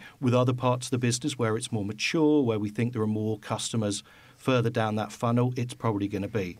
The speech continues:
lead gen, driving consideration, those, those sorts of things.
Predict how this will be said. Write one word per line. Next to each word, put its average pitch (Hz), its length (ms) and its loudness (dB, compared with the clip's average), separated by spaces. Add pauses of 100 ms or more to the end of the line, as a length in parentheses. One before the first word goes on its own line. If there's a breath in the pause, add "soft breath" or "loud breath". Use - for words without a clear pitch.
(160)
lead 98 320 -2
gen, 85 280 -6
driving 95 340 -6
consideration, 95 800 -6
those, 98 400 -4 (420 loud breath)
those 104 300 0
sorts - 320 -6
of 98 80 -8
things. 92 240 -4